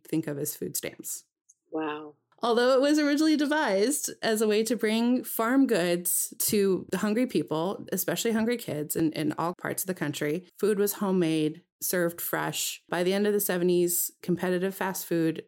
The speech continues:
Speaker 1: from private companies' vending machines was on campus. Cafeterias were offering a la carte menus that really didn't have much nutritional value, but were fun, meant to be an add-on to a nutritious lunch. And kids started eating those things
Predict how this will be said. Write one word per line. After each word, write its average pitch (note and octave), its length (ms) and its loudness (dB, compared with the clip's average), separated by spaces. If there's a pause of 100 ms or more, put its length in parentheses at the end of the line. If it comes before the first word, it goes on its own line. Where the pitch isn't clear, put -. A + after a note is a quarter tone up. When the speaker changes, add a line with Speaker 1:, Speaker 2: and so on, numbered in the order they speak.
Speaker 1:
from D#3 160 -6
private D#3 260 -4
companies' D#3+ 440 -4
vending G#3 300 0
machines D#3+ 640 0
was D#3 200 0
on D3 100 -4
campus. A3+ 800 -2 (440)
Cafeterias F#3 600 -2
were - 120 -4
offering F3+ 400 -2
a D#3+ 120 -2
la D3 100 -4
carte D4 320 -2
menus B3+ 460 2
that - 320 -8 (260)
really A3+ 320 2
didn't F3 280 2
have F3+ 180 -2
much - 400 -4 (140)
nutritional - 420 -4
value, A#3+ 400 0
but - 180 -6
were D3 120 -4
fun, C#4 500 2 (380)
meant F3 200 -2
to - 80 -6
be F3+ 140 2
an D3+ 120 2
add-on G#3+ 520 0
to A#3 480 0
a A3 80 0
nutritious A#3+ 800 -2 (100)
lunch. B3 480 0
And F3 420 2
kids G#3+ 260 0
started F#3 220 2
eating E3+ 280 2
those F#3 260 2
things D#3 520 0